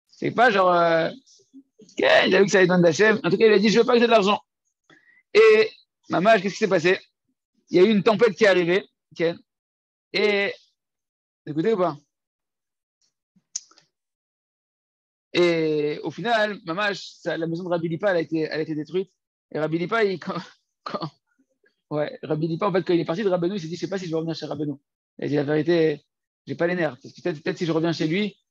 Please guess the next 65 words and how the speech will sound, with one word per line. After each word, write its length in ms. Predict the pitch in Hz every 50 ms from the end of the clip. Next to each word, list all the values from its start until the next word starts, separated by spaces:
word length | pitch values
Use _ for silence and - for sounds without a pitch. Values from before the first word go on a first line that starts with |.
| _ _
ses 120 | _ -
paroles, 240 | 151 147 165 180 202 190
elles 60 | 175
vont 80 | 175
s'accomplir. 540 | 160 - 165 - 170 160 151 185 180 156 - _ _ _ _ _ _ _ _
Il 80 | - 151
n'est 60 | 151
pas 100 | 175 226
revenu 220 | 226 226 214 208
chez 100 | 175 185
Rabbeinu, 380 | 180 165 156 147 165 185 214 208
et 40 | 175
Mamash, 300 | 156 165 185 214 196 -
sa, 160 | - 180 175
sa 120 | 151 175
maison, 260 | 170 170 170 170 214 202
elle 80 | 175
s'est, 440 | 156 175 175 165 165 165 160 147 - _ _ _ _ _ _ _
elle 80 | 156
s'est, 500 | 147 - 165 165 160 156 156 147 147 151 151
elle 80 | 165
s'est, 340 | 147 165 160 170 - 165 175 -
elle 80 | - 156
s'est 100 | - 160
détruite. 280 | 170 160 - - 214
Il 20 | 180
y 40 |
a 20 | 165
une 60 | 151
tempête 240 | 165 160 160 190 156
qui 120 | - 175
est 20 | 160
venue, 160 | 170 214 196
qui 60 | 175
a 40 | 165
détruit 180 | 160 156 190
sa 100 | 175 175
maison. 260 | 165 156 147 151 165 _ _ _ _ _ _ _ _ _ _ _ _ _
Ken. 240 | _ - 151 165 - _ _ _ _ _ _ _ _ _ _ _ _ _ _ _ _ _ _ _ _ _ _ _ _ _ _ _ _ _ _ _ _ _ _ _ _ _ _ _ _ _ _ _ _ _ _ _ -
Et, 500 | - 165 170 165 160 156 160 156 165 156
et 60 | 156
Rabbeinu, 280 | 156 160 160 175 190 220
il 60 | 208
avait 120 | 185 170 165
beaucoup 240 | 170 190 - 220
de 80 | 202 202
peine 200 | 196 226 220 180
parce 140 | 160 151 -
que 60 | 156
c'était, 320 | 139 - - 165 160 160
c'était 200 | 151 147 _ -
un 140 | - 160 185
de 60 | 185
ses 120 | - 190 160
premiers, 640 | _ _ - 190 196 208 208 196 190 180 170 165 160 -
un 100 | - 165
de 60 | -
ses 100 | - 156
premiers 340 | _ _ 190 175 180 170 147
élèves 180 | 190 202 214
qui 60 | - -
s'était 180 | 165 156 175
rapproché 340 | 151 156 - _ 156 151 156
de 80 | 151 151
lui. 180 | 143 - -